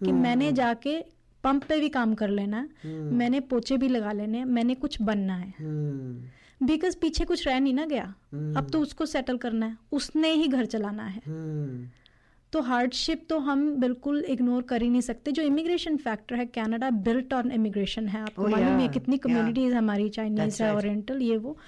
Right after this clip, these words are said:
Speaker 2: Yeah।
Speaker 1: तो वो सब अगर इतना hard work अब सस्कैचुअन उन लोगों को छोड़ दिया गया, अगर उन्होंने खेती बाड़ी ना की होती,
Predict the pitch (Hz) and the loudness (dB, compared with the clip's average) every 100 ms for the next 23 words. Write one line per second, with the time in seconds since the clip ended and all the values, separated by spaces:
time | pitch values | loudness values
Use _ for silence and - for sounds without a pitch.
0 | - 156 160 143 131 294 - 277 302 311 | -10 -4 -4 -4 -2 -2 0 0 0 0
1 | - 311 294 - - 269 294 - 277 277 | 0 0 0 -4 -2 0 2 0 0 0
2 | 294 240 233 233 262 269 277 277 262 240 | 0 0 0 0 -2 -2 -4 -4 -4 -4
3 | 233 269 277 262 254 277 277 262 254 240 | -4 0 2 2 2 0 -2 -2 0 2
4 | 247 226 208 214 247 269 285 294 294 277 | 2 2 0 0 2 2 2 2 0 -2
5 | 285 277 277 262 247 247 254 226 214 | 0 2 4 4 2 2 2 2 -2